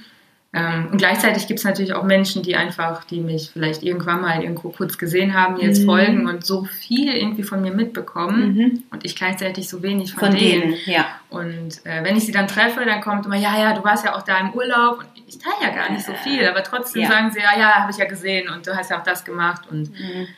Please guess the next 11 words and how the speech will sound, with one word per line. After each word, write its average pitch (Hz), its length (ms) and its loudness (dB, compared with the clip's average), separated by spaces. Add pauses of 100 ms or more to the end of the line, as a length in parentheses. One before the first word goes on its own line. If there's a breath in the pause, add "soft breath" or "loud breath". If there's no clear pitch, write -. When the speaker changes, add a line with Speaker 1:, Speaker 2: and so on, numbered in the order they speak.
(120)
Speaker 1:
und - 80 -6
Speaker 2:
Ja. - 120 4
Speaker 1:
das 214 100 4
ist 262 140 -2
irgendwie 262 320 0
so 226 100 0
ein 226 220 2
komisches 254 580 -4
Gefühl. - 360 -6
Speaker 2:
Ja, 180 280 0 (320 soft breath)
ja. 175 200 -4